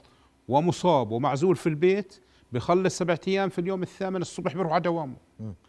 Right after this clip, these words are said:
Speaker 1: حد سأله شركة بيقول له: "ما فيش، أنا مش مطلوب مني فحص، مش مطلوب منه فحص بدون أعراض". هلا إذا عنده أي عرض، عشرة أيام وبداوم. ممنوع الشركة تطلب منه شيء،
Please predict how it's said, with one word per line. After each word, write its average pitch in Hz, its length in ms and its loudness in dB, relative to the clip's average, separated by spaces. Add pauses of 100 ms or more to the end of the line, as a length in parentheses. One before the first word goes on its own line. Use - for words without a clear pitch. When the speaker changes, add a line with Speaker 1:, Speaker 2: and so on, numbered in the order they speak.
(120)
Speaker 1:
حد 170 260 0
سأله 180 400 2
شركة 190 480 -2 (560)
بيقول 104 280 -6
له: 139 60 -2
"ما 170 120 0
فيش، 214 340 -2
أنا 135 100 -4
مش 139 140 -8
مطلوب 190 280 -2
مني 175 200 0
فحص، - 440 -10 (680)
مش 110 120 -8
مطلوب 165 280 0
منه 113 180 -2
فحص - 280 -12
بدون 143 260 0
أعراض". 113 300 -2 (400)
هلا 123 320 0
إذا 160 260 4
عنده 185 380 6 (100)
أي 180 160 6
عرض، 131 300 2 (920)
عشرة 175 460 4
أيام 165 380 0 (260)
وبداوم. 127 500 0 (1080)
ممنوع 131 440 0
الشركة 143 440 -2
تطلب 120 320 -6
منه 123 180 -2
شيء، 160 360 -6